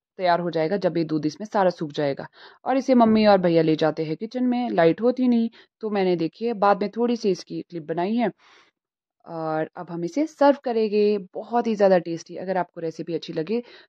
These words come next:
तो प्लीज कमेंट बॉक्स में मुझे ज़रूर बताएं। अपने फैमिली और फ्रेंड्स के साथ इस रेसिपी को ज़रूर शेयर करें। जब भी आप अपने घर पे इस रेसिपी को बनाओगे तो मुझे कमेंट बॉक्स में ज़रूर बताना कि आपका हलवा कैसे बनकर तैयार हुआ। चलिए तो आइए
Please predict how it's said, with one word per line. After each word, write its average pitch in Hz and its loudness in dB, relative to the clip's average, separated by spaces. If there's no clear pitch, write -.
तो 269 -8
प्लीज 277 2
कमेंट 208 0
बॉक्स 170 -2
में 175 -6
मुझे 165 -6
ज़रूर 170 -2
बताएं। 196 -2
अपने 180 -12
फैमिली 214 -6
और 180 0
फ्रेंड्स 160 -6
के 160 -6
साथ 202 -4
इस 208 -20
रेसिपी 170 -6
को 160 -16
ज़रूर 156 -6
शेयर 156 -4
करें। 220 -10
जब 208 -4
भी 247 4
आप 220 6
अपने 190 -2
घर 175 -4
पे 175 -14
इस 170 -14
रेसिपी 170 -10
को 160 -12
बनाओगे 151 -4
तो 214 -14
मुझे 196 -8
कमेंट 151 -6
बॉक्स 151 -10
में 220 -12
ज़रूर 185 -2
बताना 156 -6
कि - -12
आपका 170 -8
हलवा 160 -6
कैसे 226 -8
बनकर 156 -6
तैयार 143 -10
हुआ। 208 -6
चलिए 190 0
तो 233 -2
आइए 190 -2